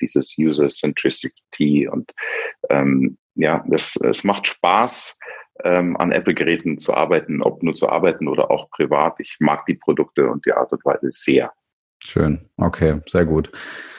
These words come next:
Speaker 2: Äh, und jetzt die, ja, die Fragen aller Fragen. Wir werden auch da mal irgendwann eine Zusammenstellung machen von allen Einwortwerten, die wir gehört haben.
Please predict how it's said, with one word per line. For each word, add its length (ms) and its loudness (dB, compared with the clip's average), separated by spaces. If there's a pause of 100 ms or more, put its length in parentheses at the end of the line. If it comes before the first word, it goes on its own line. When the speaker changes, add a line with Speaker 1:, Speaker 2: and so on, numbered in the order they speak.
(220)
Speaker 2:
Äh, 300 2
und 180 -2
jetzt 640 -4
die, 480 2
ja, 260 2
die 120 -4
Fragen 360 0
aller 160 2
Fragen. 580 0
Wir 140 0
werden 180 2
auch 140 -4
da 160 0
mal 160 2
irgendwann 300 2
eine 140 4
Zusammenstellung 580 2
machen 220 2
von 120 0
allen 220 2
Einwortwerten, 680 2
die 140 2
wir 100 4
gehört 420 2
haben. 400 2